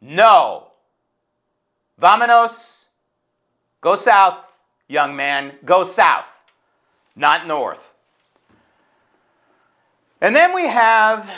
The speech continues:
the F B I Twitter files, largely ignored by the mainstream media, but you knew that they would, right? If a tree falls in the wood and the mainstream media is not there to see it,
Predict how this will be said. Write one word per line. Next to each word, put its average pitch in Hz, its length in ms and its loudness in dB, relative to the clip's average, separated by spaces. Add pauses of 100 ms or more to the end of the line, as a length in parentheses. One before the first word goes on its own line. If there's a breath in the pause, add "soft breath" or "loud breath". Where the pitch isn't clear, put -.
(760 loud breath)
the 160 560 -4
F 175 260 -2
B 156 160 -6
I 147 400 2
Twitter 143 300 -8
files, - 960 -10
largely 208 640 0
ignored 151 560 -6
by 143 160 2
the 139 100 -8
mainstream 123 560 -14
media, 98 220 -12
but 170 180 -14
you 202 80 -14
knew 190 120 -10
that 175 160 -8
they 160 100 -2
would, 123 300 -10 (220)
right? 156 320 -4 (1300)
If 135 140 -12
a 143 60 -8
tree 254 300 -4
falls 214 560 0
in 175 260 -10
the 175 100 -6
wood 135 380 -4
and 123 200 -10
the 120 60 -12
mainstream 196 600 -8
media 139 380 -4
is 110 240 -10
not 135 400 -4
there 147 280 -2
to - 140 -20
see 110 340 -10
it, - 220 -10